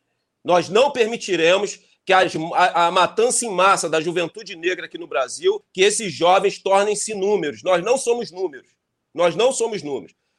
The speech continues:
Esses jovens têm nome e esses jovens têm voz. A bala do Estado que ceifou a vida desses três jovens, a voz deles continua ativa aqui, na voz do André Constantini, nesse veículo de comunicação. Então, deixa eu dar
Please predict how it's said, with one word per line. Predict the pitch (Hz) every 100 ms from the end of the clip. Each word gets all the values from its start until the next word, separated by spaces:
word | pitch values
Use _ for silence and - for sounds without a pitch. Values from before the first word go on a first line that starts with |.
| _ _ _ -
Esses | 170 170 190
jovens | 180 190 156 147
têm | - 240 196
nome | 185 226 240 208 _
e | 170
esses | 214 214 185
jovens | 180 208 208 208
têm | 226 233
voz. | 156 156 117 - _ _ _ _
A | 170
bala | 175 226 294 277
do | 220
Estado | 233 - 233 175 147
que | - 202 165 - _
ceifou | - 220 208 202 233
a | 262
vida | 160 196 185
desses | 185 185 175
três | 175 190 156
jovens, | 160 208 220 143 - _ _
a | 170 175
voz | 151 220 185
deles | 143 208 196
continua | 220 220 220 190 214 214
ativa | 202 - 226 254 165
aqui, | 160 - 131 104 _ _
na | 175 175
voz | 185 196
do | 185
André | 190 165 180
Constantini, | 185 170 180 151 - 202
nesse | 196 185 165
veículo | 185 185 185
de | 160 -
comunicação. | 180 180 165 156 156
Então, | 151 214
deixa | 214 247 240
eu | 196
dar | 170 180 139